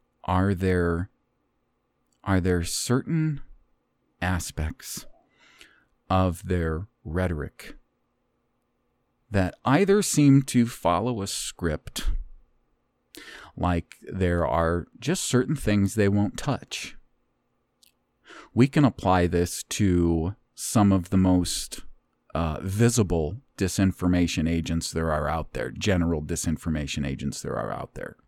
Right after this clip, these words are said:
the Alex Jones types, okay? And just get a group in your head who you know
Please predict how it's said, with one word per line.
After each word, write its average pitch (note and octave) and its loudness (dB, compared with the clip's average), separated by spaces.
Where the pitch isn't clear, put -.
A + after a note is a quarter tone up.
the F2+ 2
Alex E2+ 0
Jones D#2 -2
types, - -10
okay? F#2 0
And D3 6
just A#3 -2
get F3+ 6
a C#3 8
group A#2+ 4
in C3+ 8
your G2+ 8
head G#2 4
who A#2+ 10
you G#2 6
know G2 4